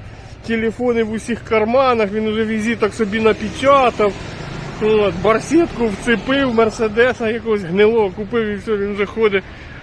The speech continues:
пальці гне, що він вже директор, чуть ли там, не знаю, хазяїн жизни, директор землетрясения. Ой, не можу я. Ну, тут, конечно,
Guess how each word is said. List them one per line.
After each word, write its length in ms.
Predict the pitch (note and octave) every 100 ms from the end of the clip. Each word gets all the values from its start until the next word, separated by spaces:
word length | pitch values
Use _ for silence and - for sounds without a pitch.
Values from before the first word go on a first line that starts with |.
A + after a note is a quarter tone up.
| -
пальці 420 | G3 G#3 F#3+ -
гне, 360 | F3+ F#3 G#3 G3+ -
що 100 | F#3+
він 300 | F#3+ F#3+ F#3
вже 160 | F3+ F#3 - - - - - D3+
директор, 520 | G3 B3+ A3+ G#3 G3 F#3 - - - - - -
чуть 200 | G#3 G3
ли 60 |
там, 220 | G3 G3+ G3+
не 120 | F#3+
знаю, 320 | F#3+ F3+ E3+ - - - - -
хазяїн 460 | G#3+ G#3+ G#3+ G3+
жизни, 440 | G3+ G3+ G3 F#3+ G3+ - - - - - -
директор 460 | F3+ G3+ F#3+ G3
землетрясения. 920 | F#3+ G#3 G#3 G3+ G#3 - G#3+ F3+ F3+ F3 - - - - - - - - F#3+ G3+
Ой, 400 | G3 F3+ D#3+ D#3+ - -
не 180 | F3 F3
можу 460 | F3 F3 E3+ E3
я. 120 | C#3+ D3 - - - - - - - -
Ну, 100 | E3+
тут, 200 | A3 A3
конечно, 580 | - G#3 G#3 G3+ G3 F#3